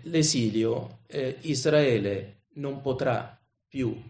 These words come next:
guardare a nessuna forma di guerra come strumento per la sua pace. Ecco perché interverrà la parola dei profeti che cominceranno ad annunciare:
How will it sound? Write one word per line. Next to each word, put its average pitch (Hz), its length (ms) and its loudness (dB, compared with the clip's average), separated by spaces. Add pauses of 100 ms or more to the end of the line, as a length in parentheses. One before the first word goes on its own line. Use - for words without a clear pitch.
(140)
guardare 113 840 -6
a 131 100 -8
nessuna 131 640 0
forma 135 440 0
di 120 220 -4
guerra 101 760 -6 (800)
come 113 720 -2
strumento 98 920 -4
per 104 220 -6
la 104 100 -2
sua 98 260 -4
pace. - 480 -8 (1080)
Ecco 156 260 0
perché 131 340 0
interverrà 120 880 2
la 117 120 4
parola 123 320 2
dei 117 180 2
profeti 147 520 2
che 123 180 0
cominceranno 147 1300 2
ad 127 180 2
annunciare: 127 1040 0